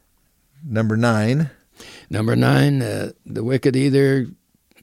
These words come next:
Speaker 2: cast out the righteous, like we had to leave Nauvoo. I mean, uh,
Speaker 1: Mm-hmm.
Speaker 2: you know, and as you said a little earlier, we had to leave the United States. We came out into Mexican territory,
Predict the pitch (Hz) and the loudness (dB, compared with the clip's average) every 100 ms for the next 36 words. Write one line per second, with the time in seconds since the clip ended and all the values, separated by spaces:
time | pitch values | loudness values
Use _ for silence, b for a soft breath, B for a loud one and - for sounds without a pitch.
0 | _ - _ - 131 131 123 135 127 120 | _ -20 _ -6 -4 -2 0 0 0 0
1 | 117 139 143 185 196 196 - - _ - | 2 2 4 4 2 0 -12 -20 _ -4
2 | 127 131 - 151 143 131 127 135 120 123 | 0 0 2 2 2 0 0 0 0 -2
3 | 127 214 127 92 92 98 98 98 101 104 | -2 0 0 -4 -8 -10 -10 -8 -8 -8
4 | 104 104 90 104 123 - _ 101 101 110 | -6 -8 -6 -8 -10 -14 _ -14 -10 -6
5 | 143 120 117 120 120 104 120 - 120 117 | -6 -6 -4 -4 -2 0 0 0 -2 -2
6 | 117 170 156 113 135 127 b b b b | 0 2 2 0 -2 -4 b b b b
7 | - 139 135 120 135 139 135 139 147 - | 0 2 4 4 4 6 4 4 0 2
8 | 190 233 143 - 127 156 143 127 131 131 | 2 4 2 -2 -4 0 0 -2 -2 -2
9 | 135 139 - 151 139 180 220 - 95 85 | -2 -4 -4 -4 -2 -2 -2 -6 -8 -8
10 | 90 | -8